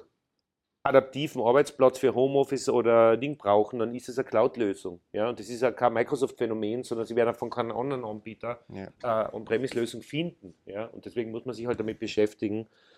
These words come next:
Speaker 1: Äh, aber, aber die Änderung ist natürlich nach wie vor eine große.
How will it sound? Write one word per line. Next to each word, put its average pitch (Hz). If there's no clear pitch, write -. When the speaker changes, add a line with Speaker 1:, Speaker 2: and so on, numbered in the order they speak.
Speaker 1:
Äh, 104
aber, 107
aber 104
die 135
Änderung 127
ist 120
natürlich 120
nach 110
wie 135
vor 113
eine 104
große. 101